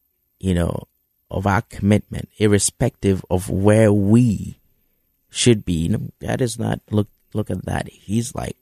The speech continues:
"My commitment to you is unwavering." May God give us the grace. May God give us the unwavering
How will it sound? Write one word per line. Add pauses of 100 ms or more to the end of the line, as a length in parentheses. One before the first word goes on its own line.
"My
commitment
to
you
is
unwavering." (1000)
May
God
give
us
the
grace.
May (140)
God (320)
give
us (420)
the
unwavering